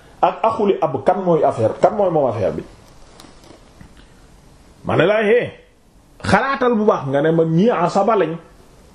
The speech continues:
Ma ne waaw, ban façon asaba? Bil ghayri. Ma ne, ah, non, non, non, bil ghayri mooy il faut góor ak jigéen la. Lii, loolu xam naa ko léegi.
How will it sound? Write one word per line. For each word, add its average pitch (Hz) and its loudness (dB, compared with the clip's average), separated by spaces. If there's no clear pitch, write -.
Ma 92 -2
ne 107 0
waaw, 95 0
ban 170 -2
façon 196 -2
asaba? 196 -2
Bil 160 0
ghayri. 135 -2
Ma 90 -8
ne, 95 -4
ah, 98 -2
non, 113 0
non, 143 -2
non, 143 0
bil 110 0
ghayri 139 0
mooy 156 0
il 175 -2
faut 190 4
góor 190 4
ak 151 -6
jigéen 156 0
la. 113 -2
Lii, 202 2
loolu 110 0
xam 185 -6
naa 127 0
ko 185 4
léegi. 226 -2